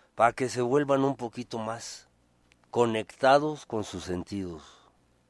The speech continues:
porque el cuerpo y sus posturas, muchas cosas te van a dejar saber acerca de la felicidad. Una, ahí les voy, fíjense muy bien, todos, pónganme mucha atención,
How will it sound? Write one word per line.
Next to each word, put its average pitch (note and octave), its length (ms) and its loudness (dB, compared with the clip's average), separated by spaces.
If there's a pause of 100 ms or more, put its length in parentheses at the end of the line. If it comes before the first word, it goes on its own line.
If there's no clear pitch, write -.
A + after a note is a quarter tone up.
(340)
porque A2+ 400 -4
el G#2+ 120 -4
cuerpo B2+ 420 2
y G#2 40 -4
sus G2 220 -10
posturas, C3 640 -4 (680)
muchas A#2 420 -4
cosas A2 400 -4
te G2+ 100 -6
van F2 220 -6
a F2 80 -6
dejar E2+ 320 -8
saber D#2 400 -8
acerca - 480 -16
de E2 140 -16
la D#2+ 140 -16
felicidad. F#2 680 -4 (1700)
Una, G3 300 8 (380)
ahí C#3+ 100 6
les C#3+ 160 6
voy, G2 300 -2
fíjense E3 320 4
muy D#3 180 2
bien, B2+ 180 -4
todos, C3+ 280 -2
pónganme F3+ 480 8
mucha E3 300 8
atención, D3 640 6